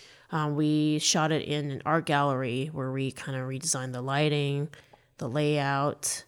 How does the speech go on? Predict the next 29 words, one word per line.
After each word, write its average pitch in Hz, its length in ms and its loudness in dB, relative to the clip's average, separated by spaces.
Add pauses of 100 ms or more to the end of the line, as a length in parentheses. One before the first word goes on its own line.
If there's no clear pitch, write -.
(140)
and, 131 580 -6
um, 85 580 -8 (1120)
so - 140 -2
that 185 200 6
was, 190 220 8
that 185 140 6
was 196 200 6
really 160 180 4
neat. 156 160 2
And 151 80 0
I 156 80 0
think 190 220 0
it 165 60 -2
was 156 160 0
from 143 340 -2
that - 560 2 (100)
film 131 540 -8
on, 147 560 -2 (1040)
I 160 200 0 (1000)
almost, 165 340 2
like, 147 120 -4
gave 139 180 -2
myself 131 420 -2
permission 131 540 -6
to, 139 140 -8
to - 200 -12
play - 320 -4
more 120 500 -6 (180)
with, - 460 -8